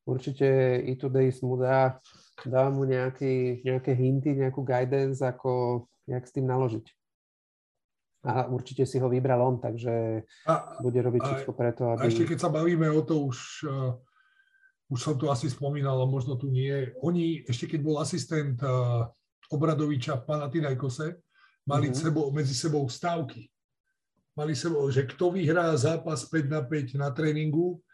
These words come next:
Speaker 2: tým, že Itudis bol známy, tak ako ty hovoríš, aj že každú chybu v obrane trestá,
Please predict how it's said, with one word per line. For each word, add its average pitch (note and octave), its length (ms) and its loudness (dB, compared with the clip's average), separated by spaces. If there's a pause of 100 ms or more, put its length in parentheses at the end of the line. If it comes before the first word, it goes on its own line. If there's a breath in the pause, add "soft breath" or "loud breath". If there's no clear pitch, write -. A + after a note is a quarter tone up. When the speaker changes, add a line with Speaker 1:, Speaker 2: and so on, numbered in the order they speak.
(300 soft breath)
Speaker 2:
tým, D#3 160 0
že C#3+ 160 4
Itudis D3 520 -2
bol D3 280 2
známy, D3 400 -4
tak D3 200 -2
ako D3 120 -4
ty C3+ 160 -2
hovoríš, C3+ 560 0
aj C3+ 120 0
že C3 40 -2
každú C#3 320 -2
chybu C3+ 320 -2
v C#3 80 0
obrane C#3+ 320 2
trestá, C#3 560 -2